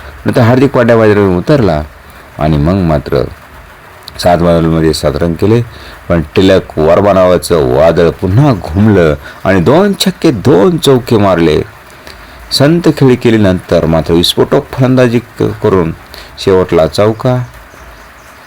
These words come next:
आणि नंतर दोन छक्के मारले आणि भारतीय संघाने पुन्हा मात्र दुबईमध्ये भारताचा झेंडा मात्र फडकवला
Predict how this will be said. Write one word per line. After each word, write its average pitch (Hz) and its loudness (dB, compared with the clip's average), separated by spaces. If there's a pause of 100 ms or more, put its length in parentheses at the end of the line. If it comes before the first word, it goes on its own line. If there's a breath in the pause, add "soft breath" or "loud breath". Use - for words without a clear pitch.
(280)
आणि 85 -2
नंतर 80 0
दोन 87 0
छक्के 92 -4
मारले 80 0
आणि 76 -2
भारतीय 85 -2
संघाने 80 -4
पुन्हा 92 -8
मात्र 80 -4
दुबईमध्ये 71 0 (640 loud breath)
भारताचा 90 0
झेंडा 85 -4
मात्र 76 -2 (120)
फडकवला 65 -4